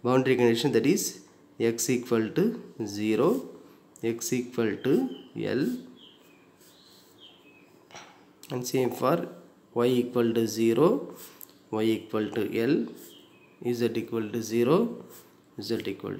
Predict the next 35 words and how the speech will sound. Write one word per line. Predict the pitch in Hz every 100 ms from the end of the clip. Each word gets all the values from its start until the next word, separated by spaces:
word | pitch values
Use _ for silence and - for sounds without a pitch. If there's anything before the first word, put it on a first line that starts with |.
| -
to | - -
L. | 107 95 - - - _ _ _ - - - _ -
Now | 147
we | 147 139
are, | 131 - - - -
now | 139
we | 139 131
are | 127
applying | 127 160 165
the | 139
boundary | 120 127 131
conditions | - 107 104 104 - 165 - - - - - - - -
and | 156 247 - - -
we | 120 127
find | 123 131 139
out | 135 123
the | 139 240 - - - - - - - - - - - - 151
wave | 143 160
function | 156 127 123 131 120
for | - 110 175 - - - -
each | 143 147 -
variables. | 107 101 95 98 98 - - - - - - - _ - - - - - -
So | - 156
already | 143 151 160
we | 170 147
are | 131
known | 127 127 143 127
that | 135 -
from | 151 123
the | 120 147 175 -
first | - 131 -
di-, | 131 123
one | 110 123 135
dimensional | 139 127 120 123
box, | 113 117 175 -